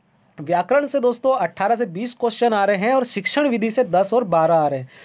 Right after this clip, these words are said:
और संस्कृत में जो आधारभूत क्वेश्चन है उनसे भी बहुत सारे क्वेश्चन आ रहे हैं, जैसे कि मैंने अभी आपसे कहा था कि सूत्रकार किन्हें कहते हैं, अष्टाध्याय में कितने अध्याय हैं और कितने, अ, पाद उसमें होते हैं, कितने सूत्र होते हैं,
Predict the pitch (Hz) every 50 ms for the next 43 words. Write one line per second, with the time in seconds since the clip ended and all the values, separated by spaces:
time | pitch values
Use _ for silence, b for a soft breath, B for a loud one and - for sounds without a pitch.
0 | B B B B B B 208 233 262 277 254 - - 208 208 214 - - - 285
1 | 285 285 285 285 240 285 285 - 190 180 175 180 175 196 240 277 277 247 302 294
2 | - - 247 226 220 - 254 254 254 262 254 233 220 220 220 - 262 262 262 262
3 | 196 190 180 202 208 - 214 220 233 220 - 202 190 - - 202 202 180 175 190
4 | 214 196 196 202 196 - 220 226 226 233 220 214 214 208 202 190 202 196 190 190
5 | - - 196 190 170 170 190 190 190 220 269 302 - B B B B B B B
6 | B 262 247 - 262 233 254 254 247 247 233 240 247 233 240 233 226 233 226 233
7 | 220 220 220 226 220 214 226 220 214 202 - - 226 220 196 196 208 220 214 226
8 | 220 226 214 220 214 226 226 233 233 220 220 185 175 170 160 185 202 214 214 190
9 | 190 214 214 220 220 B B B B B B B B 180 196 202 196 - 220 214
10 | 220 220 220 226 226 226 220 220 214 - 180 175 175 170 - 180 190 208 214 208
11 | 220 214 - 220 226 214 208 214 214 220 214 196 214 220 214 214 202 202 202 208
12 | 220 208 - 220 220 - 233 214 208 214 208 214 208 190 208 220 220 220